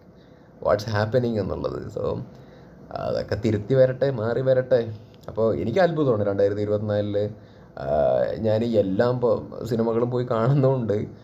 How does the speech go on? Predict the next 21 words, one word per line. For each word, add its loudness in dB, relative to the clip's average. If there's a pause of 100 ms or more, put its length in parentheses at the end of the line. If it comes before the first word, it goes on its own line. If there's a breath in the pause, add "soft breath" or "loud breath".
(420 loud breath)
എനിക്ക് 0
അത്ഭുതമാണ്. 2 (280)
ഇപ്പൊ -10
കണ്ടിന്യുവസ്ലി -4 (100)
പോയി 0
കണ്ട 2
സിനിമകളെല്ലാം 2
ഗംഭീരമാവുന്നു 2
എന്ന് -2
പറയുന്നത് -4
എനിക്ക് -6
അത്ഭുതമാണ്. -2 (280)
തുണ്ട് 4
ഞാൻ 2
കാണാൻ -2
വേണ്ടി -2
പോയിട്ടില്ല, -4
എനിക്ക് -2
കാണാൻ -2
വയ്യ, -2 (120)
എനിക്കത്, -2